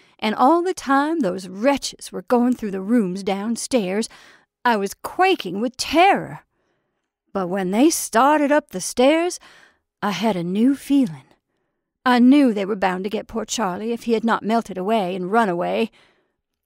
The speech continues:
No, he would never run away. I mean, evaporated.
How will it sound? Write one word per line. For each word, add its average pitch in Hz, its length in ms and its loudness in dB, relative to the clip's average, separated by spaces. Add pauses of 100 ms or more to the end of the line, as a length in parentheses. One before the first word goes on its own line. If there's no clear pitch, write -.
(360)
No, 180 320 -10 (480)
he 208 140 -4
would 170 140 -6
never 196 220 -2
run 147 180 -12
away. 151 440 -12 (360)
I 220 120 0
mean, 196 360 2 (180)
evaporated. 208 720 -4